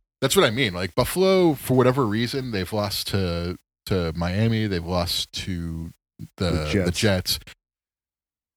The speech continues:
Speaker 1: I think if they come to Foxborough, there's a good chance that Patriots might catch 'em with one.
Speaker 2: I don't think so.
Speaker 1: Yeah.
Speaker 2: I don't think so. No, they, no way.
Speaker 1: Okay.
Speaker 2: No way. The Patriots are bad.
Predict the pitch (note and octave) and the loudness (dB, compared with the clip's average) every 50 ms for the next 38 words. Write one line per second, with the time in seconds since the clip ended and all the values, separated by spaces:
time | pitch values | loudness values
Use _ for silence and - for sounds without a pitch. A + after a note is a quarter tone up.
0 | _ _ - - A2+ - - F#3 G3 F#3 - D#3 A2 - - B2 A#2 - - D3 | _ _ -2 0 0 4 6 6 6 6 4 0 0 4 4 4 4 4 4 2
1 | C#3+ A2+ F#2 - - G2 G2+ - - - - D3 C#3+ C#3+ C#3+ C#3+ C#3+ A#2+ - G2+ | 4 4 2 4 4 4 4 4 0 -4 0 0 2 2 2 2 0 0 2 2
2 | G#2 G2+ F#2 F#2 D#2+ - _ - - G2+ A2 A2 - - A#2+ A#2+ A#2+ A#2+ A2+ - | 2 2 2 0 -6 -8 _ 0 2 2 2 2 -2 -6 -4 -4 -4 -4 -6 -6
3 | - - - - A2 G2+ G2+ G#2 - _ _ _ _ _ _ _ _ _ _ _ | -10 -10 -6 -2 0 0 0 -2 -4 _ _ _ _ _ _ _ _ _ _ _
4 | _ _ _ _ _ _ _ _ _ _ _ _ _ _ _ _ _ _ _ _ | _ _ _ _ _ _ _ _ _ _ _ _ _ _ _ _ _ _ _ _
5 | _ - - B2+ A#2 - A#2 A2+ - - G#2+ G#2 - - A#2+ A#2 - - D#2 D2+ | _ -2 0 0 2 2 0 -2 0 0 -2 -2 0 0 -2 -2 -2 -6 -10 -10
6 | D2+ - - D#2 D#2 D#2 - _ - - - F#2+ F#2 D#2+ E2+ D2+ - - - - | -10 -8 -6 -6 -6 -6 -8 _ -12 -2 0 0 0 2 0 -2 -2 -4 -6 -6
7 | G2 F#2 - - A2 A2+ A#2 A#2 - _ _ _ - F3 B2+ - _ - - D#2+ | -6 -4 0 2 2 2 2 -2 -8 _ _ _ -6 -6 -6 -6 _ -6 -4 -2
8 | E2+ F2+ F2+ G2+ F#2 F2+ A#2+ A2+ A2+ A2+ - _ _ - - - _ _ _ _ | -2 0 0 0 -2 0 0 0 0 0 -4 _ _ -20 -20 -20 _ _ _ _
9 | _ _ _ _ _ _ _ _ _ _ - - G#3+ D#3 - - - B2 B2 - | _ _ _ _ _ _ _ _ _ _ 0 2 2 2 2 0 -2 -2 -2 -2
10 | - G#3+ - E3+ E3 C#3+ F2+ D#2+ - - _ _ _ _ _ _ _ _ _ _ | -2 4 6 8 8 8 6 4 -2 -12 _ _ _ _ _ _ _ _ _ _
11 | _ - - A#2+ B2 D#3+ E3 - - _ _ _ _ _ - - G#2 G2+ E2+ - | _ -6 -4 -2 0 0 -2 -4 -6 _ _ _ _ _ -4 0 2 2 2 0
12 | - - - _ _ _ _ _ _ _ _ _ _ _ _ _ _ _ _ _ | -4 -12 -20 _ _ _ _ _ _ _ _ _ _ _ _ _ _ _ _ _
13 | _ _ _ _ _ _ _ - - - - G#3 G3+ C4+ G#3 F#3 B2+ E2 F2+ D#2+ | _ _ _ _ _ _ _ -6 4 8 8 10 10 8 4 4 4 2 2 0
14 | - G1+ - - | -2 -4 -8 -8